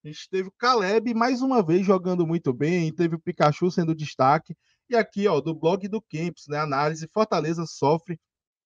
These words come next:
mas Caleb desequilibra, e o time tricolor acaba com o jejum e vence o Red Bull Bra-, Bragantino, ele vai trazer os melhores momentos. <clears throat> E é uma matéria que eu uso mais como deixa pra gente comentar, né?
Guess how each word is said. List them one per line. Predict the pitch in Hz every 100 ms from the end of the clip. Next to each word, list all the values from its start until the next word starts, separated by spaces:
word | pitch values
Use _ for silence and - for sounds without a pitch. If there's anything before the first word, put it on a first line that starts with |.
| _ - -
mas | 156 175
Caleb | - 180 143 151 160
desequilibra, | 151 156 160 139 131 151 156 151
e | 196
o |
time | - 180 180
tricolor | 262 - 143
acaba | 139 - 131 156
com | - 156
o |
jejum | 147 143 123 131 147 _ _ _ -
e | 214
vence | 160 160 -
o |
Red | 160 147 156
Bull | 147 143
Bra-, | - 151 160 147
Bragantino, | 151 156 139 - 143 156
ele | 131
vai | 135 147
trazer | - 151 143
os | 139
melhores | 139 135 131 131
momentos. | 135 123 135 151 - _ _ _ _ _ -
<clears throat> | 180 151 _ _ _ _ _ _ -
E | 160
é |
uma | 185 208
matéria | 202 196 196 196
que | 202
eu | 208
uso | 196 190
mais | 185 190
como | 220 226
deixa | 190 190 202
pra | 208
gente | 202 208 -
comentar, | 214 220 220 151 156
né? | 143